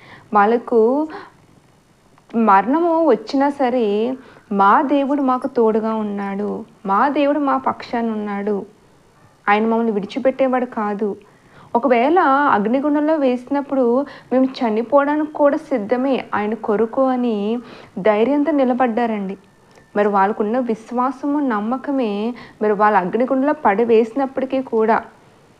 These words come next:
మరి దేవుడు వాళ్ళతో పాటు అగ్నిగుండంలో ఉండి మరి వాళ్ళని క్షేమంగా బయట తీసుకొచ్చినట్లుగా మన వాక్యంలో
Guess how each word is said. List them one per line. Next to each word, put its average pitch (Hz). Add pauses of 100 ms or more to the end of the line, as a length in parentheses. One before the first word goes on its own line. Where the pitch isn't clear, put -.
(140)
మరి 196
దేవుడు 240
వాళ్ళతో 208
పాటు 277
అగ్నిగుండంలో 240
ఉండి 226 (1080)
మరి 214
వాళ్ళని 220
క్షేమంగా 226 (420)
బయట 196
తీసుకొచ్చినట్లుగా 240
మన 220
వాక్యంలో 208